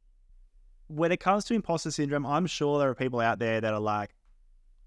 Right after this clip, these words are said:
"I've seen these speeches online and I would love to copy them or do something similar," or whatever that may be. Um, you know, I don't know whether that's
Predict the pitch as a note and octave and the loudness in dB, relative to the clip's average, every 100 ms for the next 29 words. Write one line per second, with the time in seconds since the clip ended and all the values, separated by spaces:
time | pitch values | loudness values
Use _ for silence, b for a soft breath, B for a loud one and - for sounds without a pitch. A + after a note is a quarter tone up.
0 | - - A2 A2+ G#2 F3 F3+ D3+ B2+ - | -18 -4 0 0 -2 -2 0 2 0 -2
1 | D#3 D3+ - A2+ B2+ B2 B2+ C#3+ G#2+ A2 | 0 0 -2 -4 -2 -2 0 0 0 -2
2 | C3+ G#2 G#2 C3 A#2+ - A2+ - E3 B2 | 0 -2 0 -2 -2 -6 -8 -4 -4 -2
3 | G#2+ G#2+ G#2+ G2+ A#2 A2+ E3 D#3 D#3 D3 | -2 -2 -2 -2 -4 -2 -2 0 0 -2
4 | - G3 D#3+ B2+ A#2 C3 B B E3 G3+ | -2 -2 0 0 0 -2 B B -4 0
5 | G3 E3 C#3+ A#2 C3+ C3 B2+ C3+ C3 B2+ | 0 2 0 2 2 2 2 2 0 -2
6 | B - B2 B2 B2+ - - C#3+ C3+ B2+ | B -2 2 2 0 -6 -6 0 2 2
7 | B2+ - - C3 C#3+ C3 B2+ A#2+ A#2 - | 0 -4 -2 -2 2 2 2 0 -2 -6